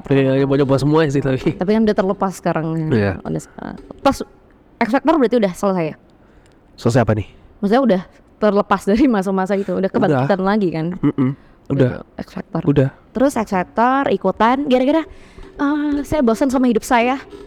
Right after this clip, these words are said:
Speaker 2: Sepertinya flat banget hidup saya." Begitu bukan?
Speaker 1: Iya.
Speaker 2: Terus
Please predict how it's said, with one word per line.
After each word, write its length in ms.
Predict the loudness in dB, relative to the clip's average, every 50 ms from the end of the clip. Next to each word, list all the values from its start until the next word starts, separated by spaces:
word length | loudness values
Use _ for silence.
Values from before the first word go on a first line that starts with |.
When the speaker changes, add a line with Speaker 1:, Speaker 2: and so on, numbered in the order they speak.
| -20 -20 -20 -20 -20 -20 -20 -20 -18 -18 -18 -18 -20 -18
Speaker 2:
Sepertinya 400 | -14 -12 -4 -2 0 2 2 0
flat 220 | 2 2 0 2 4
banget 260 | 2 2 2 2 2 2
hidup 180 | 2 0 0 0
saya." 340 | 2 2 2 2 0 -2 -4 -10 -16 -16 -8
Begitu 240 | -6 -2 0 0 0
bukan? 260 | 0 2 2 2 2 0 -2 -14 _ -2
Speaker 1:
Iya. 380 | 2 2 2 2 2 -2 -4 -12 -20 _ _ _ _ -6
Speaker 2:
Terus 440 | -2 0 0 -2 -2 -10 -20 -20